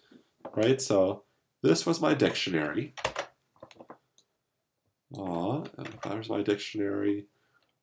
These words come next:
And so if I put a key here, let me just look at this again. I like to refer, refer to these. Okay, so the key is the state name, right? So if I put a state name here,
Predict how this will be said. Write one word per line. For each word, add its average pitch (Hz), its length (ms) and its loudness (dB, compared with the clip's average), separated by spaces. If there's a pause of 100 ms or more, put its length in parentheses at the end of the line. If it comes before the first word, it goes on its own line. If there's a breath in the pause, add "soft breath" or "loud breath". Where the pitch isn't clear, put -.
(160)
And 90 560 -4 (1200)
so 101 260 0
if 104 100 0
I 110 60 4
put 101 220 0
a - 60 0
key 117 340 2
here, 90 260 0
let 135 260 -2
me 165 80 4
just 135 200 2
look 107 140 4
at 90 100 0
this 87 200 2
again. 82 340 -4 (440 soft breath)
I 101 60 6
like 107 140 4
to 107 60 0
refer, 95 280 0
refer - 280 -2
to 98 80 2
these. 85 240 0
Okay, 113 240 2
so 95 140 0
the 90 100 2
key 127 520 4 (960)
is 95 160 2
the 95 100 0
state 85 360 4
name, 78 360 -4 (140)
right? 98 240 4
So 95 360 2 (380 loud breath)
if - 100 -6
I - 80 6
put 139 180 6
a 123 60 6
state - 380 4
name 107 260 2
here, 107 540 2